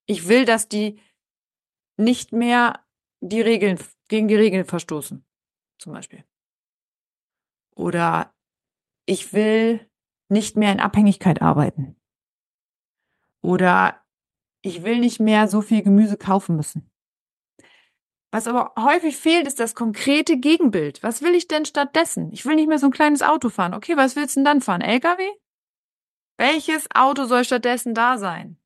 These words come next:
Nur dann kannst du danach suchen, wenn du weißt, was genau du willst. Also, wenn du weißt, was du nicht willst, dann guck doch mal, was das stattdessen wäre, also was du dann willst. Beispiel nochmal das kleine Auto.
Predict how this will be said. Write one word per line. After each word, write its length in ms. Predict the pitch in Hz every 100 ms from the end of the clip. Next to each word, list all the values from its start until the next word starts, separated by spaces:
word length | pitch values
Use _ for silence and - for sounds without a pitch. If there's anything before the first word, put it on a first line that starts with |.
| _ -
Nur 100 | 220
dann 200 | 233 247
kannst 300 | 254 247 -
du 40 |
danach 280 | 233 226 226
suchen, 320 | 220 262 196
wenn 120 | 175
du 160 | 185 170
weißt, 380 | 196 208 226 -
was 220 | 208 208
genau 240 | 208 214
du 100 | 220
willst. 340 | 247 180 - - _ _ _ _ _ _ _ _ _ _ _ _
Also, 320 | - 240 208 196
wenn 160 | 269
du 160 | 277 226
weißt, 320 | 294 220 -
was 160 | 220 -
du 100 | 247
nicht 240 | 311 -
willst, 440 | 135 131 - - _ _ _ _
dann 100 | 185
guck 220 | 180 214 254
doch 120 | 247
mal, 380 | 254 269 330 370 _
was 220 | 185 190
das 160 | - 202
stattdessen 520 | - 214 240 - 240
wäre, 320 | 165 143 135
also 240 | - 156 156
was 280 | 180 190 - _
du 140 | 202 185
dann 420 | 180 190 185 190
willst. 480 | 226 151 - - - _ _ _ _ _ _ _ _ _ -
Beispiel 340 | 151 160 226
nochmal 400 | 233 226 226 226
das 140 | 233 -
kleine 320 | 220 214 208
Auto. 320 | 175 - -